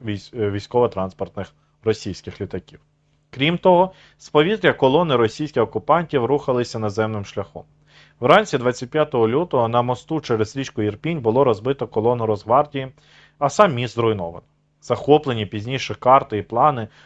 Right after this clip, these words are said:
російських стратегів показали, що окупанти не сподівалися на інтенсивний збройний опір з боку української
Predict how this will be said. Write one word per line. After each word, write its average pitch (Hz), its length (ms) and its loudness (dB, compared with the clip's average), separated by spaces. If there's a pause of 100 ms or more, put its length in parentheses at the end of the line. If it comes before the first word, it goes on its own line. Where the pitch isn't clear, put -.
(120)
російських 127 600 -4
стратегів 131 580 -2
показали, 120 600 2
що 110 160 -2
окупанти 135 600 -2
не 131 200 -4
сподівалися 120 800 0
на 101 120 -6
інтенсивний 101 680 -8 (240)
збройний 104 480 2
опір 120 460 -2
з 98 80 -6
боку 104 320 -2
української 95 600 -8